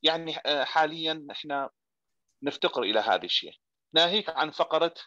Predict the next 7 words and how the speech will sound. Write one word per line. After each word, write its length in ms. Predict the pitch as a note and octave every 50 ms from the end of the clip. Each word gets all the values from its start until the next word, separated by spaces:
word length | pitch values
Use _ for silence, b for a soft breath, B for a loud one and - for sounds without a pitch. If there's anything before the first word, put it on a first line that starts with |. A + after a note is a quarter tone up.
| _ _ - A#2+
التعليم 560 | B2 A#2+ - C#3 A#2+ - C3+ D3 D#3 D3 C#3+
الأكاديمي 640 | B2+ - - - - C3 B2 A#2+ C3 C#3+ D3 C#3
المعماري، 640 | B2 A#2+ A2 F#2+ G#2+ B2 B2+ B2 A#2+ A2+ A2+ A#2 -
يعني 260 | - G#2+ G#2+ A#2+ A#2+ A2+
الاغتراب 840 | A#2 B2 - - - C#3 C3 C#3+ D3 C3+ A#2 G#2 A2 A2 F#2+ - _ _ _ _ -
بمسألة 360 | A#2 A#2+ - - - A2+ G#2+ -
التعليم، 540 | A#2 - - - G#2+ F#2+ A2+ A#2 A2 F2+ -